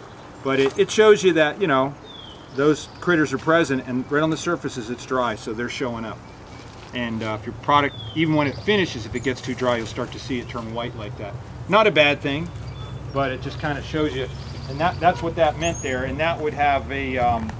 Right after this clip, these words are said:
a moldy smell to it, like an old basement. You know, that would be the smell of that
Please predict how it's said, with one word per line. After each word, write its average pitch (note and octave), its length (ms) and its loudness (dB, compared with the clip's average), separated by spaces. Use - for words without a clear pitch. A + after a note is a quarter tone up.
a C#3 60 -8
moldy D3+ 480 0
smell D3+ 400 -4
to C3 160 -8
it, A#2 60 -8
like A2+ 160 -8
an A#2+ 80 -6
old B2 240 -4
basement. B2 480 -6
You - 200 -10
know, - 140 -10
that A2 160 -8
would A2+ 120 -12
be A#2 60 -6
the G#2+ 160 -8
smell A2+ 300 -6
of G#2 100 -8
that G#2 200 -8